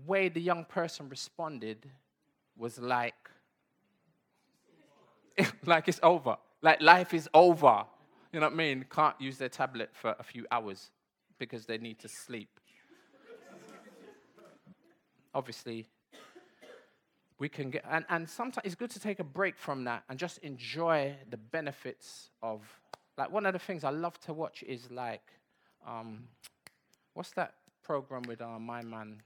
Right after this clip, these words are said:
Richard Attenborough, the recent one, the, the sick recent Blue Planet. Is it Blue? No, there's a newer one to Blue Planet. Dynasties.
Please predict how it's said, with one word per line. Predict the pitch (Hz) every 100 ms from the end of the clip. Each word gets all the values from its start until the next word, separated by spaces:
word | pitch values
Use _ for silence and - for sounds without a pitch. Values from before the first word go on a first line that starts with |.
| _ _ - _ -
Richard | 123 123 -
Attenborough, | 123 120 113 107
the | 110
recent | 127 156 - 123 -
one, | 104 101
the, | 90 -
the | -
sick | - - - 190 - - 120 127
recent | 190 180 - 127 98
Blue | 156 165
Planet. | 175 180 156 123 - 127
Is | 165
it |
Blue? | 165 220
No, | 190 151
there's | 139 156
a |
newer | 175 208
one | 160 143
to | 143
Blue | 123 135
Planet. | - 127 101 - - _ _ _ _ _ _ _ - 120
Dynasties. | 180 170 147 - 135 107 -